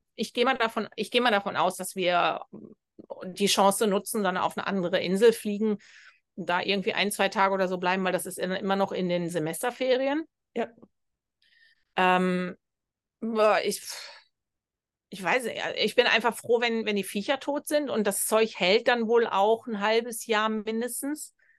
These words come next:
Speaker 2: Mhm.
Speaker 1: Das ist auch schon mal schön. Ähm, und wir müssen halt einfach, also ich hab jetzt noch ganz viel gelesen über Kakerlaken, ähm, Pfefferminz und Zypressenöl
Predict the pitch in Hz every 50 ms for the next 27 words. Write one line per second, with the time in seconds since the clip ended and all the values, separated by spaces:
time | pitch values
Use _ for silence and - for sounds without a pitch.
0 | _ _ _ _ 220 185 170 196 214 262 - - _ _ _ _ _ 202 196 -
1 | - - - - 190 208 - - - 285 277 285 277 - - 277 269 277 302 320
2 | 339 381 381 - _ _ _ _ _ _ _ _ _ _ _ _ - 196 196 190
3 | 190 196 196 196 190 190 190 185 185 - - - - 202 202 202 185 190 190 190
4 | - 208 196 180 180 - 180 - 190 160 - - - - - - - 196 180 -
5 | 190 - - - - 190 - - 175 185 196 - - 233 220 185 190 180 180 175
6 | 185 196 208 214 220 208 180 175 175 185 175 - - 190 - 196 175 165 165 170
7 | - - 202 190 190 190 - - _ - 175 175 170 175 175 175 175 175 175 175
8 | 165 - - _ - - 226 226 233 262 240 226 214 214 220 226 208 - - 196
9 | 196 - - 196 - - - 185 190 - 285 277 254 262 277 285 294 311 349 339